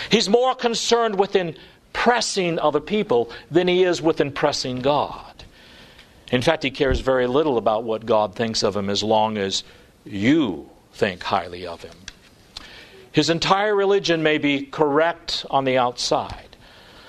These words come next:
but it is purely external, formal,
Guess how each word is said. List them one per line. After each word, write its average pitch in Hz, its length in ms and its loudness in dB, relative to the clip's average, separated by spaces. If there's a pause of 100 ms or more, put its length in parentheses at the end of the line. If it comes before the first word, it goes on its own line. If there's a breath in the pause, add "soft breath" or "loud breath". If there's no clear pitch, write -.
(160 loud breath)
but 180 200 2
it 190 120 0
is 190 180 -2
purely 214 600 0
external, 202 800 0 (400 loud breath)
formal, 202 840 0